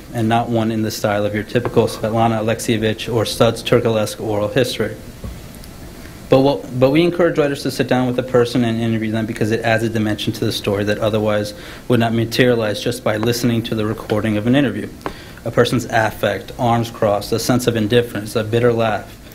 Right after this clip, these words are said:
These are all pieces of the puzzle, a puzzle.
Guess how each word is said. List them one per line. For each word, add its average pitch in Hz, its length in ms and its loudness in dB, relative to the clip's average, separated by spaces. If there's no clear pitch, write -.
These 135 160 2
are 131 120 4
all 123 100 0
pieces 120 360 -2
of 107 100 0
the 110 80 -2
puzzle, 110 440 -2
a 135 60 -4
puzzle. 120 420 4